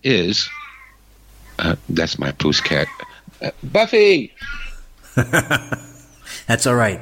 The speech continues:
Speaker 1: And she's very, sorry about that.
Speaker 2: No,
Speaker 1: She's old
Speaker 2: I
Speaker 1: and
Speaker 2: love it.
Speaker 1: blind.
Speaker 2: I love it.
Speaker 1: And then she wanders around and she doesn't know where she is, so she calls out and I have to tell her where I am, you know.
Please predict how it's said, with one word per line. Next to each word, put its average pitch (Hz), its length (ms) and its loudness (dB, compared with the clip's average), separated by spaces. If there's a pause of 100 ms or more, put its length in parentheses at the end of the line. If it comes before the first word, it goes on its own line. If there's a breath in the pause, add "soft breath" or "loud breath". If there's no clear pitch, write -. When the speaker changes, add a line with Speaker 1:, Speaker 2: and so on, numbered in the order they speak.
(140)
Speaker 1:
And - 220 0
she's 139 260 4
very, 107 300 -2 (640)
sorry 139 340 4
about 92 260 -2
that. 95 120 0
Speaker 2:
No, 143 160 4
Speaker 1:
She's 175 140 4
old 107 320 2
Speaker 2:
I - 60 -2
Speaker 1:
and 87 80 -2
Speaker 2:
love 131 160 2
it. - 20 -4
Speaker 1:
blind. 90 220 -2
Speaker 2:
I 87 100 -8
love 110 220 -4
it. - 200 -8
Speaker 1:
And 104 140 -2
then 104 140 -2
she 123 120 0
wanders 113 420 2
around 101 460 0
and 90 80 -10
she - 100 -12
doesn't 98 220 -4
know 92 80 -2
where 90 160 2
she 87 220 2
is, 90 120 4
so 85 160 2
she 78 160 0
calls 101 400 0
out 85 180 0
and 87 80 -6
I 90 40 0
have 87 160 -4
to - 80 -20 (100)
tell 82 180 -4
her 78 100 -2
where 73 280 2
I 71 160 2
am, 71 320 -2
you 98 140 -6
know. 69 60 -8